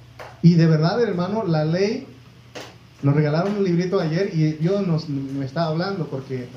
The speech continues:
se llama el libro El Ayo. Y dice el hermano ahí que escribió, dice que la ley sirve para controlar a la gente. Llevar, tratar de controlar porque realmente no se puede. Ya un orden, pero realmente no se guarda el orden.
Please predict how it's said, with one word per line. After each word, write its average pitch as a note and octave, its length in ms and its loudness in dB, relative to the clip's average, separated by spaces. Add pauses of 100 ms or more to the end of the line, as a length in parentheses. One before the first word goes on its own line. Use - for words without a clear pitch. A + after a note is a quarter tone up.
(180)
se - 140 -8
llama E3 240 -4
el E3 60 -6
libro E3+ 280 -6
El C3+ 120 -10
Ayo. D#3+ 320 -4 (880)
Y C3+ 80 6
dice D#3 480 4
el C3 80 -4
hermano D3 320 0
ahí D#3+ 120 2
que E3+ 100 -2
escribió, D3+ 380 0
dice D#3+ 280 2
que C3 380 2 (280)
la C3+ 200 4
ley D3+ 200 2
sirve E3+ 260 4
para C3 300 0
controlar C3 720 0 (160)
a B2+ 80 -2
la A#2 120 0
gente. D3+ 360 -2 (880)
Llevar, D3 400 2
tratar F#3 300 -2
de A#3 100 -2
controlar D#3 420 -2
porque G3 200 -2
realmente D#3+ 400 0
no C#3+ 100 -4
se C3+ 120 -6
puede. F3 260 -6 (1500)
Ya D3 140 4
un F#3 60 -2
orden, A3+ 300 0
pero D#3 140 2
realmente F3+ 400 0
no E3+ 100 -2
se E3 120 0
guarda D3+ 260 0
el D3 80 -2
orden. G3+ 220 -2